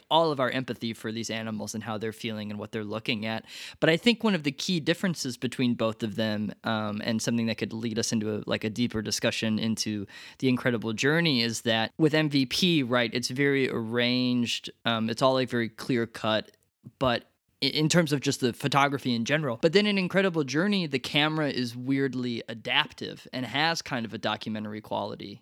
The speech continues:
Um, it's so rare, I feel like, for especially a Disney production to see, to just feel like you could feel the cameraman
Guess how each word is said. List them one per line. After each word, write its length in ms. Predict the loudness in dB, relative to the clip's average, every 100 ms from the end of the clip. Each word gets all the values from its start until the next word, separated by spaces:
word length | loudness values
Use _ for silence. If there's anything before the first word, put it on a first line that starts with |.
| _
Um, 240 | -4 0
it's 140 | 0 2
so 200 | 2 2
rare, 360 | 4 4 4
I 80 | 0
feel 200 | 0 0
like, 160 | 0 -2
for 260 | -2 -2
especially 500 | -2 0 0 0 0
a 40 | 0
Disney 320 | 0 0 -2
production 460 | -2 -4 -2 -4 -4
to 160 | 0
see, 720 | 0 0 0 0 2 2 0 -4 -20 -20 -2
to 180 | 0 0 -2
just 320 | 0 0 0
feel 240 | 4 4
like 160 | 4 0
you 80 | -2
could 180 | -2 -6
feel 460 | -4 2 4 4
the 120 | 0
cameraman 720 | -2 0 0 0 -2 -2 -4